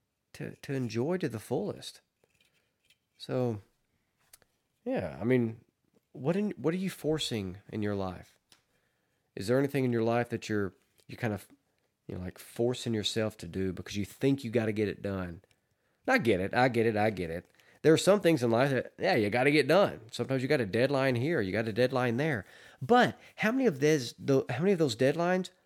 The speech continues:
did you put on yourself? Whenever you, you know, for your own expectations, whenever you could have said, you know, "It, it, it'll come in at a later date," or something like that.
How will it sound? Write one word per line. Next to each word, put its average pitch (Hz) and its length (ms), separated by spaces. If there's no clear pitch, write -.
did 127 140
you 123 80
put - 180
on 143 140
yourself? 104 680
Whenever 135 320
you, 123 320
you 135 80
know, 131 140
for 117 240
your 123 260
own 135 160
expectations, 107 880
whenever 120 220
you 113 80
could - 160
have 110 120
said, 107 320
you 107 60
know, 107 260
"It, - 140
it, - 300
it'll 110 180
come 104 220
in 101 100
at 98 140
a 92 40
later 95 260
date," - 320
or - 40
something 87 280
like 87 200
that. - 240